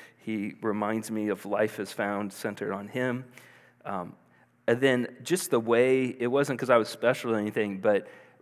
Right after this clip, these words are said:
when I felt like Jesus turned the lights on for me,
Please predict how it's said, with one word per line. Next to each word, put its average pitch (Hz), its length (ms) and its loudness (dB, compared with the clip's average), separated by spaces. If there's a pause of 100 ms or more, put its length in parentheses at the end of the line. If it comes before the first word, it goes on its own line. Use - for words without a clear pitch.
(160)
when 123 200 4
I 117 80 6
felt 143 200 4
like 131 160 4
Jesus 127 380 -4
turned 135 280 -2
the 123 60 0
lights 113 320 2
on 135 220 0
for 143 180 -4
me, 151 300 -4